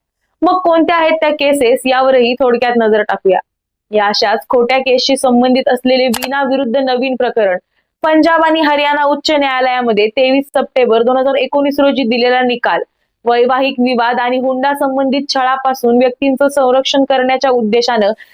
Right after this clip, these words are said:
कायदेशीर तरतुदींचा संभाव्य गैरवापर यासंबंधीच्या गुंतागुंतीचं उदाहरण देतं. वीणा आणि नवीन यांनी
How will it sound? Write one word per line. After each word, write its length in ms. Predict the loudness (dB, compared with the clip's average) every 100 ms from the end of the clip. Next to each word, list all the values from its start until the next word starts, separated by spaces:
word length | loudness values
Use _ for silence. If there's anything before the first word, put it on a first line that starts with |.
| _
कायदेशीर 500 | -2 0 2 2 0 2
तरतुदींचा 720 | 0 2 2 2 2 0 -2
संभाव्य 580 | 0 0 2 4 4 2
गैरवापर 580 | 4 4 4 2 2 2
यासंबंधीच्या 800 | 2 0 0 2 2 2 0 0
गुंतागुंतीचं 840 | 2 0 0 0 0 -2 -2 0
उदाहरण 460 | 2 2 2 0 0
देतं. 260 | 0 -2 -4 _ _ _ -2
वीणा 300 | 2 2 2
आणि 240 | 2 2
नवीन 320 | 2 2 2 2
यांनी 240 | 2 2